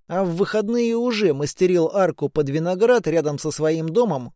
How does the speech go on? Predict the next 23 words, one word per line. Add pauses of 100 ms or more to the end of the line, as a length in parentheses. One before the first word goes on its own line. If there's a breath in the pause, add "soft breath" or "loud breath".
который
планировал
приобрести
на
базаре. (240)
Ну
или
его
аналог,
если
земное
растение
достать
не
удастся. (280)
Гарик
всю
жизнь
мечтал
заняться
производством
собственного
вина,